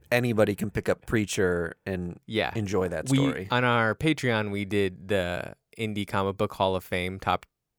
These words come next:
Speaker 2: five, ten? Top five. Uh,
Speaker 1: Uh, characters?
Speaker 2: co-, no, series of all time. Remember?
Speaker 1: Oh, okay.
Speaker 2: Yeah, yeah.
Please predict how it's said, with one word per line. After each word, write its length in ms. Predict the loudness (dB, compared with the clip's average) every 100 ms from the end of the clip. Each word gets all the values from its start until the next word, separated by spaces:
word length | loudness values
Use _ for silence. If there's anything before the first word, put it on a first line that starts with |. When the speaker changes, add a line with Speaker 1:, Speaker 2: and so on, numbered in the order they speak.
| _
Speaker 2:
five, 600 | 2 2 2 -4 -8 -14
ten? 360 | -2 -2 -2 -2
Top 160 | 0 2
five. 400 | 2 0 -6 -20 _ _
Uh, 40 | -2
Speaker 1:
Uh, 500 | 0 2 2 0 0
characters? 640 | 2 4 6 6 6 4 -12 _ _
Speaker 2:
co-, 140 | -2 -2
no, 280 | 0 0 0 -4
series 720 | -10 -4 -4 -4 -10 -20 -8
of 140 | -6 -4
all 120 | -4
time. 160 | -6 -12
Remember? 400 | -8 -4 -4 0 6
Speaker 1:
Oh, 200 | 6 6
okay. 300 | 4 4 2 -2 _
Speaker 2:
Yeah, 140 |
yeah. 0 | -6